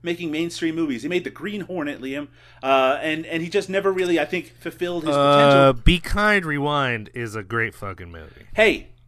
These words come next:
Speaker 1: I'm not here to debate. We don't talk about movies on
Speaker 2: Uh,
Speaker 1: here.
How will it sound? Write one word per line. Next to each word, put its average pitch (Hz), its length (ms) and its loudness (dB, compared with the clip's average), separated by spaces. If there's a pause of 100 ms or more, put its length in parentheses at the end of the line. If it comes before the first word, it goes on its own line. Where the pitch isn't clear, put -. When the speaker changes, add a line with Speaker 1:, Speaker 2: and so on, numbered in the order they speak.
Speaker 1:
I'm 220 140 -8
not 349 180 0
here 147 220 -2
to 113 280 -14
debate. 104 720 -12
We 170 120 -10
don't 254 160 -4
talk 220 200 0
about 135 200 0
movies 113 240 -8
on 123 140 -4
Speaker 2:
Uh, 120 120 -4
Speaker 1:
here. 117 160 -8